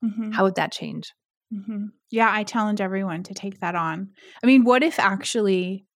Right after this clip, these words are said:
Speaker 1: working harder or working more or contributing more, however you wanna phrase it, that aligns with you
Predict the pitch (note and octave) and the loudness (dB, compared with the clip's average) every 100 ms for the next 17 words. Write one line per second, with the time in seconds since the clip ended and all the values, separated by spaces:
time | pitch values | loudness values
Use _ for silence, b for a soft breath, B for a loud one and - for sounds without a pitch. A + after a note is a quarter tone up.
0 | _ _ _ _ _ _ _ F#3+ G#3 G#3 | _ _ _ _ _ _ _ 2 4 4
1 | G#3+ F#3 F3 E3 F3 E3+ E3 - - - | 2 0 -2 0 0 0 -4 -6 -10 -8
2 | F3+ F3+ F3 F#3+ F3 E3+ E3 D3+ D3 - | -2 0 0 -2 -4 -2 -2 -2 -2 -4
3 | G3 - _ F#3+ F#3 F3 - _ - G#3 | -8 -16 _ 0 0 0 -12 _ 0 0
4 | - G#3+ G3 G3 F3+ E3+ E3+ D3+ E3+ F#3+ | 2 2 4 4 2 0 -2 -4 -2 0
5 | F#3 F#3+ F#3 E3+ D#3+ D#3+ F#3+ G3 _ - | 0 0 0 0 -2 -4 -8 -14 _ -4
6 | F#3+ F#3 F#3 E3 D#3 C#3+ - _ _ F#3+ | 0 2 0 -2 -2 -4 -10 _ _ -6
7 | F3 - - F3+ E3 E3 F#3 E3+ C#3 C#3 | -6 -6 -8 -2 0 -2 -4 -8 -6 -4
8 | F3+ A3+ | -4 -8